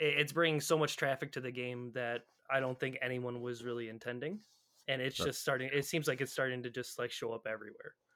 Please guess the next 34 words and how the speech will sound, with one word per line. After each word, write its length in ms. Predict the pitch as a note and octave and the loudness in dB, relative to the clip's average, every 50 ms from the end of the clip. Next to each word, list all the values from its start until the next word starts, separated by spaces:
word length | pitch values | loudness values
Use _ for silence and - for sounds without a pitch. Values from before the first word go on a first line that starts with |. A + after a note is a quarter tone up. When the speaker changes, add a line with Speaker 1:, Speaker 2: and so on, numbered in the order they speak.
| _ - | _ 2
Speaker 2:
Well, 100 | G2+ A#2 | 4 4
that's 120 | B2+ - | 4 4
fucking 300 | - C#3 B2+ A2 F#2+ D#2+ | 4 2 4 4 0 0
sick, 360 | - - - G2 F#2 - - | 0 2 2 2 2 2 0
though, 140 | - D2+ D2+ | -2 -2 2
dude, 280 | C#2+ D#2+ E2+ E2 E2 - | 2 2 2 0 -2 -4
'cause 120 | - D#2+ | -2 0
that's 400 | F2 E2+ E2+ - - - - - | 0 0 0 -2 -6 -8 -8 -8
gonna 220 | - - E2+ D#2+ D#2 | 0 0 0 2 4
help 240 | E2+ F2 E2 - - | 2 2 2 2 0
them 140 | E2 E2 E2 | 0 0 2
with 120 | D#2+ D#2 | 0 -2
development. 560 | - - D2 D#2 E2 D#2+ C#2 D2 E2+ E2+ - - _ - _ _ - _ _ - | -2 -2 0 2 2 2 0 0 -2 -4 -4 -8 _ -20 _ _ -20 _ _ 4
Speaker 1:
Oh, 120 | E3 E3 D3+ | 6 6 6
yeah. 220 | C3+ A2+ - - - _ _ _ _ _ _ _ _ | 4 0 -4 -12 -18 _ _ _ _ _ _ _ _
It's 160 | D#3+ D3 D3+ | -2 -2 0
gonna 200 | - E3 D#3+ D3+ | 2 2 2 6
bring 180 | D3 D#3 D3+ C#3+ | 6 6 6 6
a 60 | C#3 | 4
lot 260 | C#3 C#3+ C#3 C#3+ C3+ | 4 4 4 4 2
more 240 | C#3 C3+ C3+ C3 C3 | 0 0 0 0 0
attention 420 | C3 B2+ C#3+ C3 B2+ - - C3 B2 | 0 0 -2 -4 -4 -4 -6 -8 -6
to 100 | - B2 | -6 -4
the 100 | B2+ B2 | -4 -4
game. 400 | A#2+ B2 B2+ B2+ B2 B2 C3 B2+ - - - | -4 -4 -4 -4 -4 -4 -6 -8 -10 -10 -8
Um, 200 | A#2 A#2 A#2 A#2 | -8 -6 -6 -6
a 20 | A#2+ | -4
lot 160 | A#2+ A#2+ B2 | -4 -2 -2
more 160 | C3 B2+ B2 | -2 -2 -2
people 240 | - C3+ B2 - C3 | -2 -6 -4 -2 -4
are 40 | B2 | -4
gonna 160 | A#2 A#2 A#2 | -2 -6 -8
pre-order 440 | A#2 - C#3+ C3+ C#3 C#3 C3+ C#3 C#3+ | -4 -4 -4 0 0 0 2 2 0
'cause, 240 | C3+ D3 C3 B2 | 0 -2 -4 -4